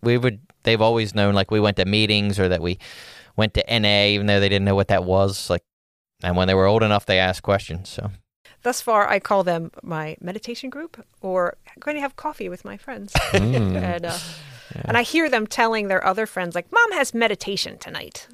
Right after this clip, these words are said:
Speaker 2: you know, or, or, you know, "Mom's just, she's going to have coffee with her friends."
Speaker 1: And I have been embarrassed.
Speaker 2: <laughs>
Speaker 1: My son has told people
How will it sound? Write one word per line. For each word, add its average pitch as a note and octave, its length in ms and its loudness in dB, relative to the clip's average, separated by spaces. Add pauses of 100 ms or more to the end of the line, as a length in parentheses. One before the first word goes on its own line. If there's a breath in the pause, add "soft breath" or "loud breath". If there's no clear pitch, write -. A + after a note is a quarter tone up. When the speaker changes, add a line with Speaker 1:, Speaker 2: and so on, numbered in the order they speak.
Speaker 2:
you F#3 120 -10
know, D3+ 180 -6
or, E3 180 -8 (760 loud breath)
or, E3 240 -6 (120)
you A3+ 120 -6
know, G3 80 -2
"Mom's C4 320 -6
just, - 320 -10
she's - 240 -8
going C4 180 -2
to A3+ 60 -6
have - 160 -10
coffee - 280 -10
with - 160 -16
her - 120 -18
friends." - 500 -20
Speaker 1:
And C3+ 140 4
I C#3 80 4
have E3 160 2
been E3+ 100 4
embarrassed. C3 500 4
Speaker 2:
<laughs> B2 120 2
Speaker 1:
My - 20 2
son C#3+ 480 0
has A#2+ 320 2
told A#2 440 0
people G2+ 520 -2